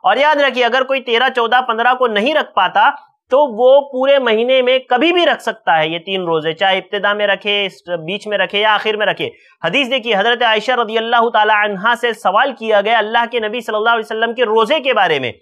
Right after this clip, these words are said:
कि क्या आप हर माह रोजा रखा करते थे? तो उन्होंने जवाब दिया, "जी हाँ।" मैंने इन्हें कहा,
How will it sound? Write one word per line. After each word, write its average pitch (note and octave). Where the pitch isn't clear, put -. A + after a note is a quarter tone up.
कि G#3+
क्या A#3+
आप B3
हर G3
माह A#3+
रोजा G#3
रखा G#3+
करते G#3+
थे? C4
तो -
उन्होंने A3+
जवाब G#3+
दिया, A3+
"जी A#3
हाँ।" A3+
मैंने F#3
इन्हें A3
कहा, G#3+